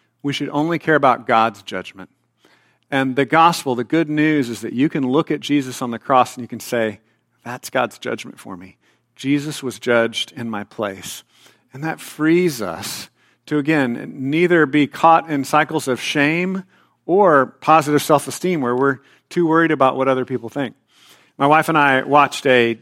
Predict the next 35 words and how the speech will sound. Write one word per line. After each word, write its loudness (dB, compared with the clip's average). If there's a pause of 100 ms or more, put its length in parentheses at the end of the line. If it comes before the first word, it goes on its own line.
(140)
judgment -2
movie -2 (340)
this 0
week -2
called -2
Just -2 (160)
Mercy. -6 (960)
It -10
was -8
a -6
great 2 (520)
movie, 0
and -6
spoiler 0
alert, -4
I'm -12
gonna -12
spoil -10
the -10
ending -14
for -14
you. -12 (1000)
Walter 0
McMillan -2 (300)
started 2
to 2
feel 4
guilty 2
the -2
longer 0
he -4
was -4
on -6
death -4
row. -4